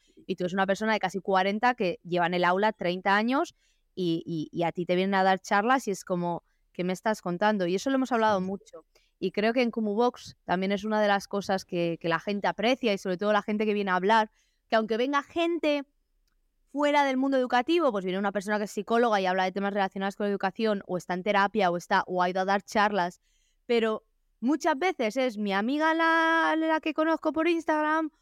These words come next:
Speaker 1: o Pepito, o no sé qué, o la abuela, eh, que son gente que está al día a día dentro del aula. Y creo que dentro de Kumu Box eso es algo que hay que resaltar también, ¿no? Porque los cursos están hechos por gente en activo,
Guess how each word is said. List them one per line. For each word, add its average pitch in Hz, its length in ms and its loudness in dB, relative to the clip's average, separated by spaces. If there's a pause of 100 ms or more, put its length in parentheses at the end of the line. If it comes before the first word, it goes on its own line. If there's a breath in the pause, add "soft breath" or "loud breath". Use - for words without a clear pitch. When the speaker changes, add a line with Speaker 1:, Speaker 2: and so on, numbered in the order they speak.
(240)
Speaker 1:
o 220 260 0
Pepito, 302 800 0
o 220 320 -2
no 220 180 -2
sé 220 160 -6
qué, 320 180 0
o 247 120 2
la 226 120 2
abuela, 285 480 2 (400)
eh, 233 420 0
que 233 120 -4
son 294 220 -2
gente 311 260 -2
que 262 60 -4
está 262 200 0
al 262 120 -2
día 277 180 -2
a 262 40 0
día 254 240 0
dentro 226 320 -2
del 180 120 2
aula. 170 380 -2 (340)
Y 233 120 -4
creo 247 180 2
que 269 60 0
dentro 269 260 2
de - 40 0
Kumu 262 200 0
Box 269 240 -2
eso 240 160 -4
es 226 100 -4
algo 233 220 0
que 226 80 -2
hay 214 80 0
que 220 100 -2
resaltar 214 580 0
también, 175 380 0
¿no? 277 180 -4 (360)
Porque 226 520 0 (460)
los 202 300 -2
cursos 277 300 0
están 254 260 0
hechos 240 300 -2
por 220 200 -4
gente 226 300 -4
en 208 80 -4
activo, 330 540 -2